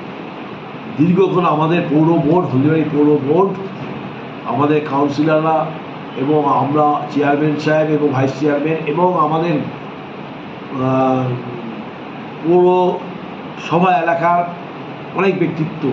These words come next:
মানে আছে, তারা আপিল করেছে যে আমাদের এটাকে নবরূপে তৈরি করার জন্য। তা উনি এসছিলেন, আমাদের ডাকে সাড়া দিয়ে উনি একবার আমাদের হলদিবাড়িতে এসছিলেন,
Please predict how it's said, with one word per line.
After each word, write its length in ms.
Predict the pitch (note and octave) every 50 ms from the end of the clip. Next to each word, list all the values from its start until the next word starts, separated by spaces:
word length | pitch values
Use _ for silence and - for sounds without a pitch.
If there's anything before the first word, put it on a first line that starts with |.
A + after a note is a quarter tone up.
| A2 A#2
মানে 280 | B2+ C3 C#3 C3+ C3+ - - - - -
আছে, 320 | B2+ C3 C3 - D#3 D#3+ D3 D3+
তারা 360 | D3 D3+ D3 D3+ D3 C#3+ - - - - - - - - -
আপিল 380 | C3+ B2+ C3 D3+ G3+ G#3+ A3 G#3
করেছে 300 | F3+ E3+ D#3 C#3+ - - - - - - - - - - - - -
যে 60 | B2+
আমাদের 440 | C3+ B2+ C3 C#3 D3 D#3 F3 F3 E3+
এটাকে 480 | D#3+ D3 C#3+ D3 C#3+ C3+ E3+ F3+ - A3+ - - - - - - - - - - - - - - - - - - - - - - - - - D#3+
নবরূপে 720 | D#3 D3 C#3+ D#3 F3 F3+ E3+ - D#3+ F3+ F3+ F3 E3+ - - - -
তৈরি 240 | D#3+ E3+ E3+ F3+ -
করার 160 | C#3 D3 C3+
জন্য। 360 | B2 F2 E2+ - - - - - - - - - - E2 D#2 D2+ - - - - - - - - - - - - - - - - - - - -
তা 140 | - E3 F3+
উনি 360 | F3 F3+ G3 F#3+ G#3+ G#3+ G#3
এসছিলেন, 540 | G#3 G3+ - - - - A3 A3 F#3+ - - - - - - - - - - -
আমাদের 400 | - A#2 C3 C#3 C#3 D3 D3 D3 C#3+ C3+ - - - - - - -
ডাকে 220 | B2+ B2+ C3 D3 C#3
সাড়া 260 | B2+ B2+ B2 C3+ C#3
দিয়ে 140 | D3 D#3 D#3
উনি 220 | C#3 C#3 C#3 C3+
একবার 300 | B2+ A#2+ A2 - - -
আমাদের 480 | - - - A#2 B2 B2 C3 C3+ C3 B2+
হলদিবাড়িতে 460 | B2 A#2+ B2+ C3+ C#3 C#3 C3 C#3 C#3+
এসছিলেন, 400 | C#3 C#3 - - D3 F3+ F#3